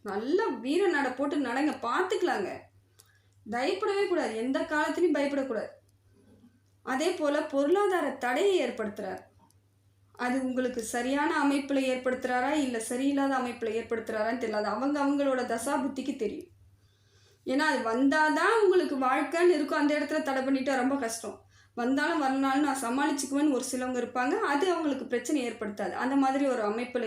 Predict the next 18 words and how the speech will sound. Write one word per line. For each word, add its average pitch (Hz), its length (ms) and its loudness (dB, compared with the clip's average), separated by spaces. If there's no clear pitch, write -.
இருக்கு. 226 360 -6
கேதுவால 370 580 2
உங்களுக்கு 262 420 2
வந்து 269 220 2
நிறைய 262 380 0
பகைவர்கள் 311 600 2
வர்றதுக்கு 240 420 -4
வாய்ப்பு 262 380 -2
இருக்கு. 277 320 0
வந்தா 254 420 -2
அமைதியாயிடுங்க. 240 720 -4
பேசும் 403 440 2
பொழுது 277 260 2
நிதானமா 294 420 2
பேசிட்டா 262 340 -4
பகையே 240 340 -4
இருக்காதுங்க. 208 440 -4
அரவணைச்சு 277 420 0